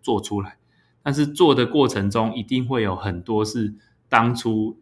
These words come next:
电脑模拟的时候是没有办法预估的东西，哎，模拟跟实际一定是会有误差，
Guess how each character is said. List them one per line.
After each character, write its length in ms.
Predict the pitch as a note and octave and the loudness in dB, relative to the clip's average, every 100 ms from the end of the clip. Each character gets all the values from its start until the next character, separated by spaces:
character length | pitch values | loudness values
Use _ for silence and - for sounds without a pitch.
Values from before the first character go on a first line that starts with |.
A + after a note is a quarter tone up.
| _ | _
电 240 | D3+ A2 | 4 4
脑 160 | G#2 F#2 | 2 0
模 260 | G2 F#2+ | -2 -2
拟 140 | A2 G2 | -2 -2
的 100 | F2+ | -6
时 140 | G2+ | -6
候 140 | G2+ G2 | -4 -4
是 160 | A2+ | -4
没 160 | G2 G#2 | -2 0
有 100 | G2+ | -2
办 180 | G#2+ G#2+ | -4 -6
法 160 | F#2 - | -6 -6
预 80 | A2 | -6
估 180 | - | -6
的 140 | G2+ F#2 | -8 -8
东 160 | F2+ | -10
西， 260 | F#2+ - E2+ _ | -12 -14 -20 _
哎， 200 | A2 G2+ | -2 2
模 280 | G#2 A#2+ C3 | 4 4 6
拟 180 | D3 G#2+ | 4 4
跟 200 | A2 C3 | 2 0
实 240 | B2+ G#2+ | 0 -2
际 180 | G2+ A#2+ | -2 -2
一 180 | G#2 G#2+ | -2 -4
定 160 | A2 A2+ | -4 -4
是 320 | A2 A2 G#2+ | -2 -4 -4
会 240 | - A#2+ G2+ | -4 -2 -2
有 180 | E2+ - | -4 -8
误 140 | A2 G2 | -8 -6
差， 380 | - F2 E2 | -8 -10 -10